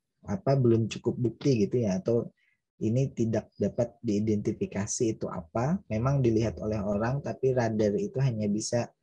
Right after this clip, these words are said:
punya kesempatan satu kali saja karena ya itu tadi, Q R A-nya nggak bisa kalau hanya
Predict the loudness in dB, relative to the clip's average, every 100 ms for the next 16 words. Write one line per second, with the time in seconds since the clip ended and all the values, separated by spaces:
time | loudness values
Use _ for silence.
0 | _ _ _ _ _ 2 4 2 0 0
1 | 2 2 4 4 4 2 -6 _ _ _
2 | _ 2 6 6 6 2 6 4 4 -2
3 | 0 -2 -4 _ _ _ -2 2 2 2
4 | 2 0 0 -6 _ _ _ _ 2 2
5 | 4 0 0 -2 0 2 4 2 0 -2
6 | -4 -4 -6 -4 0 2 2 0 0 -2
7 | -4